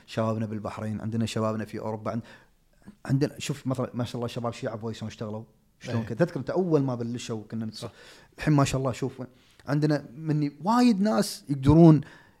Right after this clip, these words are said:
Speaker 1: يشتغلون ويصنعون فارق في الوسط ال-، عندنا رحا ميديا. شلونك أبو حسين؟ مرتاح؟
Speaker 2: كفو، كفو.
Speaker 1: <laughs> بما أن
Speaker 2: بالله.
Speaker 1: صالح رجب موجود.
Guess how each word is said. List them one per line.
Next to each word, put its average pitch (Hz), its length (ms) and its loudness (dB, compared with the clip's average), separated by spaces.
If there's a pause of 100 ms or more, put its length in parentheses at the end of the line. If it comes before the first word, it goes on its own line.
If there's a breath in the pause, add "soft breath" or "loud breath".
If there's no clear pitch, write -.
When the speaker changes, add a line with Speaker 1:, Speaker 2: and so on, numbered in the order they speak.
(140)
Speaker 1:
يشتغلون 156 480 6
ويصنعون 135 540 -2
فارق 139 360 4
في - 60 -12
الوسط 107 420 -10
ال-، 87 280 -14
عندنا 139 340 -2 (360)
رحا 127 460 -2
ميديا. 123 360 -2 (1040)
شلونك 110 300 -6
أبو 104 100 -12
حسين؟ 98 260 -14 (400)
مرتاح؟ - 460 -8 (140)
Speaker 2:
كفو، - 300 0
كفو. 113 540 -6
Speaker 1:
<laughs> - 0 -
بما 117 120 0
أن 117 60 0
Speaker 2:
بالله. 113 120 -2
Speaker 1:
صالح 110 180 -4
رجب 120 220 -8
موجود. 117 300 -10